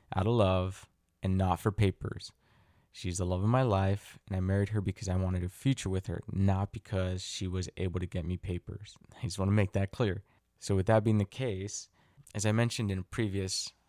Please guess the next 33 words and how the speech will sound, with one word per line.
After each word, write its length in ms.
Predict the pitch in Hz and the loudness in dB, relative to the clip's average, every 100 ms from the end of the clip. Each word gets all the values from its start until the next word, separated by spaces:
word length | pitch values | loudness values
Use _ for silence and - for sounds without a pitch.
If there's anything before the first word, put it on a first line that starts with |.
| _ _ | _ _
post 400 | - 110 98 - | 4 6 4 0
or 260 | 95 92 - | 0 0 0
in 360 | 92 95 95 | 0 2 2
a 40 | 92 | 0
previous 340 | - 95 92 | 2 2 2
podcast, 640 | - 98 95 101 90 98 - - - - _ - | 4 4 4 0 0 -4 -10 -20 -20 -20 _ -2
my 80 | 92 | 6
parents 360 | - 139 139 | 6 6 4
would 80 | 104 | 8
always 260 | 98 104 98 | 8 8 6
remind 360 | 95 95 95 | 4 4 4
me, 340 | 92 90 98 113 147 _ _ _ - | 4 2 0 -4 -14 _ _ _ -2
and 160 | 98 | 2
they 60 | 95 | 4
would 160 | 95 | 2
tell 200 | - 143 | 4 4
me 380 | 143 95 92 107 - _ - - _ _ _ | 6 4 2 -2 -8 _ -20 -20 _ _ _
that 480 | - 95 92 90 - - - | 0 2 2 0 -4 -10 -2
I 100 | 98 | 2
was 160 | 98 | 2
from 200 | - 95 | 2 0
here, 260 | 95 - - _ _ _ _ | 0 -4 -8 _ _ _ _
the 80 | 104 | -4
United 260 | 90 95 95 | 0 2 0
States, 540 | - 92 87 - - _ _ | 2 2 2 -4 -12 _ _
Utah 520 | - 98 - 90 95 101 _ | -2 0 2 0 0 -2 _
specifically, 760 | - - - - 92 - 95 98 - _ _ | -18 -8 -4 -2 -4 -4 -6 -6 -10 _ _
or 140 | 107 107 | 6 8
they 80 | |
would 160 | 104 104 | 8 6
say 180 | 120 107 | 6 6
things 300 | 110 101 98 | 6 4 4
like, 400 | 92 87 - | 2 0 -6